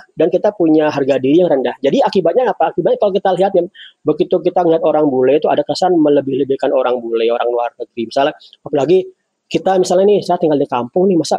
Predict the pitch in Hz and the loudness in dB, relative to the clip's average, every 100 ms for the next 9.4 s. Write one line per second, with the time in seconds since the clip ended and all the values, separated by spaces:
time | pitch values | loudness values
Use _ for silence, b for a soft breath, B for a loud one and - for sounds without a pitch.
0 | 190 139 143 131 - 143 - _ - 135 | -4 -4 -2 -2 -2 -4 -4 _ -6 -2
1 | 135 139 135 139 123 120 127 143 135 127 | 0 0 0 0 0 0 2 2 2 0
2 | 156 139 170 147 131 131 190 - 131 127 | 0 0 -2 0 -2 -2 -4 -2 -2 0
3 | 120 123 - - B B _ 165 170 175 | -2 -2 -4 -4 B B _ -4 -4 -2
4 | 190 190 175 196 247 254 202 165 156 147 | -2 0 2 4 2 2 2 2 2 2
5 | 151 143 147 156 127 135 139 139 - _ | 0 0 -2 -4 -4 0 0 0 -4 _
6 | _ _ _ 147 135 120 127 - 117 110 | _ _ _ -4 -4 -2 -4 -2 -4 -4
7 | - - 160 160 165 156 147 160 - 180 | -12 0 0 2 0 0 0 -4 -2 -2
8 | 180 240 - - _ - 156 156 151 135 | 2 2 2 -6 _ -2 0 0 0 0
9 | 123 123 139 214 | 0 0 0 0